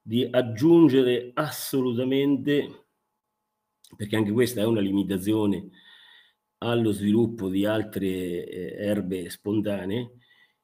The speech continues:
e comunque ho visto che negli anni aggiungere, eh, altre essenze nella semina, quest'anno per esempio ho preso una, eh, miscela di semi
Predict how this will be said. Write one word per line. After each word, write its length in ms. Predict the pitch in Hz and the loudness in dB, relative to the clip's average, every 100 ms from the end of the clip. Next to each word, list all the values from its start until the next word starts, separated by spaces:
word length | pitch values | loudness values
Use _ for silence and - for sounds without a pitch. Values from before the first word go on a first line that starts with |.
| _ _ | _ _
e 160 | - 117 | -4 -4
comunque 640 | - 147 160 175 175 147 | 0 6 8 8 6 4
ho 100 | 131 | 4
visto 420 | 139 147 - - 107 | 4 4 2 -2 -2
che 100 | 123 | 2
negli 320 | 123 131 135 | 2 2 2
anni 600 | 123 127 143 165 - - _ _ _ _ _ _ _ _ _ | 2 4 4 4 0 -14 _ _ _ _ _ _ _ _ _
aggiungere, 1040 | 117 110 123 160 135 113 107 101 101 - _ _ _ _ _ _ _ _ _ _ - | -6 -2 4 6 6 4 2 0 -4 -14 _ _ _ _ _ _ _ _ _ _ -8
eh, 540 | 101 92 85 - - | -6 -4 -6 -10 -10
altre 360 | - 127 135 135 | 0 0 2 0
essenze 720 | 127 - 147 123 110 113 104 | 2 2 4 4 2 0 -2
nella 240 | 98 101 113 | 0 0 0
semina, 420 | 151 139 113 104 | 2 2 2 0
quest'anno 360 | 113 139 139 123 | -2 -2 -2 -2
per 100 | 107 | -2
esempio 300 | 143 127 117 | 0 0 0
ho 40 | |
preso 500 | 131 117 117 113 113 _ - _ _ _ _ - | 0 0 0 -2 -6 _ -20 _ _ _ _ -2
una, 760 | 139 143 127 117 110 101 - | 2 4 4 2 -2 -4 -12
eh, 840 | - 104 107 104 107 107 107 101 104 | -10 -8 -6 -4 -4 -4 -2 -2 2
miscela 520 | 110 120 - 147 151 | 2 4 6 6 6
di 100 | 123 | 2
semi 680 | 113 135 147 143 143 117 - | 2 2 6 4 4 0 -10